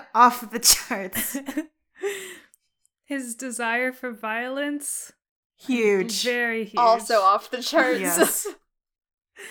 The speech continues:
Speaker 3: He craves violence.
Speaker 1: He can crave a little violence. Don't all cats crave a little <laughs> violence?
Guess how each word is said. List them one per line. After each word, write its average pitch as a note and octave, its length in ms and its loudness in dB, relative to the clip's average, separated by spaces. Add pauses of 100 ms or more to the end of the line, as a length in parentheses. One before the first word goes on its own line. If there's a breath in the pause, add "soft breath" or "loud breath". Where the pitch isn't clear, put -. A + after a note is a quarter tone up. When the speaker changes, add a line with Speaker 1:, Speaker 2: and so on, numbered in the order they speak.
(760 loud breath)
Speaker 3:
He C#4 320 -8
craves A#3+ 540 -4
violence. G3 760 -8 (920)
Speaker 1:
He D4+ 280 0
can G#4+ 180 -4
crave A#3+ 320 -2
a G3 80 -4
little E3+ 260 -4
violence. E3 520 -8
Don't C4+ 220 -6
all A3+ 120 -4
cats G3 380 -8
crave G#3 340 -6
a F3 80 -10
little F#3 320 -4
<laughs> - 0 -
violence? - 920 -8